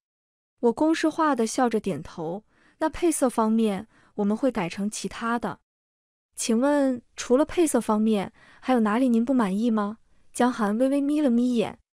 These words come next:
看起来不是很高兴。他又指着好几个地方，这里、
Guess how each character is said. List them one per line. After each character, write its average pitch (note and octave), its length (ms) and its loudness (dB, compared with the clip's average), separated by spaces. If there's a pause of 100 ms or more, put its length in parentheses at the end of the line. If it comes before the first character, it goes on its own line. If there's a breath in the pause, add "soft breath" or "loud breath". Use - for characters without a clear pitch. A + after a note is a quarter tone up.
(480)
看 C4 260 2
起 A#3 160 0
来 G3+ 160 2
不 A3 140 -4
是 C#4+ 140 2
很 A3 200 2
高 G3 240 0
兴。 G#3 300 -4 (680)
他 E4+ 220 0
又 F4 180 2
指 A3+ 160 -2
着 A3 140 0
好 G#3+ 260 0
几 C#4+ 160 -4
个 G3 120 -4
地 G#3 200 -2
方， F3 320 -8 (640)
这 D4+ 160 2
里、 G3 320 -2